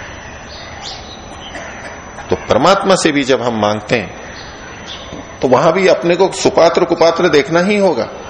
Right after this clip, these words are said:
वैदिक धर्मी ये देखेगा कि मैं सुपात्र हूं तो मैं मांगूंगा, नहीं तो परमात्मा नहीं देगा। अब दो स्थितियां देखिए कि कोई कुपात्र है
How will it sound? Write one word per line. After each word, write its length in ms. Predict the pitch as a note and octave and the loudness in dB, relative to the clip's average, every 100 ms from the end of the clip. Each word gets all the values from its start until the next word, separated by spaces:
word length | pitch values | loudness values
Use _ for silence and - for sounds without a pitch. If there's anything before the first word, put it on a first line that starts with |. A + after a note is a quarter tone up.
| - - | -10 4
वैदिक 320 | A#2 D3+ D3+ | 6 6 6
धर्मी 240 | D#3+ F3 | 6 6
ये 100 | F3 | 2
देखेगा 420 | E3+ E3 F#3+ F3 D#3+ | 2 0 0 0 0
कि 140 | C#3 | 0
मैं 100 | D3 | -2
सुपात्र 500 | - - - E3+ E3+ | 0 2 4 4 4
हूं 220 | D3+ F#3+ | 4 2
तो 120 | F#3+ | 4
मैं 100 | F#3 | 2
मांगूंगा, 520 | F3+ E3 E3 D#3 G2+ - - | 2 2 0 0 -2 -6 -2
नहीं 120 | A2+ | 0
तो 100 | C3 | 2
परमात्मा 440 | C3+ D3 E3 D#3+ E3+ | 4 6 6 4 2
नहीं 160 | F3 | 2
देगा। 220 | D#3+ - - - - - - - - - - - - - - - - - - - - - - - - - - - - - - - | 2 0 -2 -8 -14 -10 -6 -6 -8 -16 -16 -18 -18 -16 -16 -16 -18 -18 -18 -18 -18 -18 -18 -18 -18 -18 -18 -16 -16 -16 -18 -4
अब 120 | A2+ G2+ | 0 6
दो 180 | F3+ | 6
स्थितियां 460 | F3 - E3+ E3+ D#3+ | 6 4 4 6 6
देखिए 500 | C3+ C3 - G2 A#2 - - - - - - - - - | 6 4 2 2 2 -4 -14 -16 -16 -14 -14 -12 -10 -6
कि 60 | |
कोई 180 | C#3+ F#3+ | 4 4
कुपात्र 600 | F3 - - E3 E3 D#3+ | 4 2 4 4 6 4
है 360 | D3 C3+ - | 4 2 0